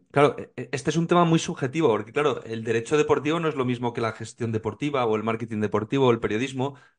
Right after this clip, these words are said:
donde son conocimientos, eh, bajo mi punto de vista, más genéricos o menos técnicos, ¿no? Que vosotros, claro, estos, eh, un máster como el vuestro,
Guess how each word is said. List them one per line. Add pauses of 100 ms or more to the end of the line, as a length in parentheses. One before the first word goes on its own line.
donde
son
conocimientos, (640)
eh,
bajo
mi
punto
de
vista,
más
genéricos (320)
o
menos
técnicos,
¿no?
Que
vosotros,
claro, (840)
estos,
eh,
un
máster
como
el
vuestro,